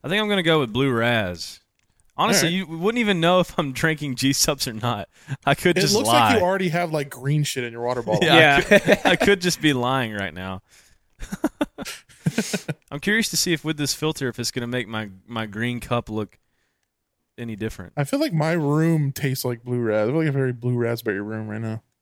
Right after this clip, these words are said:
Speaker 3: Yeah.
Speaker 2: Soup,
Speaker 3: I
Speaker 2: you have,
Speaker 3: predict it's
Speaker 2: like,
Speaker 3: purple.
Speaker 2: you have, like, Joker colors.
Speaker 1: Really?
Speaker 2: Like purple and green.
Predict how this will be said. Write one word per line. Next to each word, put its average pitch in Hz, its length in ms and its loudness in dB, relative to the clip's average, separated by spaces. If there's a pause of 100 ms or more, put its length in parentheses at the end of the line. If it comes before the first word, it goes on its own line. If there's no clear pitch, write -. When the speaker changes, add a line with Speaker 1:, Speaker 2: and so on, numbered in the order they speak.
(200)
Speaker 3:
Yeah. 104 280 -4 (160)
Speaker 2:
Soup, - 220 -2
Speaker 3:
I 147 60 0
Speaker 2:
you 202 80 2
have, 240 60 4
Speaker 3:
predict 294 200 2
it's 196 100 2
Speaker 2:
like, 151 80 -2
Speaker 3:
purple. 113 360 -4 (120)
Speaker 2:
you 202 140 2
have, 302 120 0
like, 151 200 -2
Joker 127 340 -4
colors. 110 560 -6 (880)
Speaker 1:
Really? 156 220 0
Speaker 2:
Like - 280 -6
purple 160 240 0
and 135 100 -4
green. 135 360 0